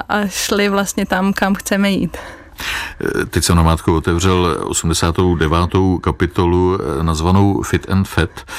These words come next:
Speaker 1: <laughs>
Speaker 2: „Nepočítej dny, snaž se, aby se ty dny počítaly.“ Muhammad Ali.
Speaker 1: Je to, je to tak, no. Každý den, ehm, prostě ten dnešní den už znovu nebude a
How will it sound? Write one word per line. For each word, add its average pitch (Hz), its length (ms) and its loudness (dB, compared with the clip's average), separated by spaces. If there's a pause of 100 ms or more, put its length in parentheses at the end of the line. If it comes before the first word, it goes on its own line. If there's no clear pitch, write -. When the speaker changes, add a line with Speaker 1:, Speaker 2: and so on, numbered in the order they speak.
Speaker 1:
<laughs> - 300 -2
Speaker 2:
„Nepočítej 143 760 2
dny, 87 240 0
snaž - 260 0
se, 113 160 0
aby 101 240 0
se - 160 2
ty 110 180 2
dny 110 300 2 (100)
počítaly.“ 82 680 0 (760)
Muhammad 73 400 2
Ali. 65 280 0 (680)
Speaker 1:
Je 196 320 0
to, 226 400 0
je 214 160 0
to 233 140 -2
tak, 269 300 -2
no. 196 320 0
Každý 220 420 0
den, 214 540 0 (120)
ehm, 208 680 0
prostě 214 420 -2
ten 220 240 0
dnešní 208 400 0
den 214 520 0 (140)
už 214 340 -2
znovu 208 280 0
nebude 226 680 0 (140)
a 196 460 0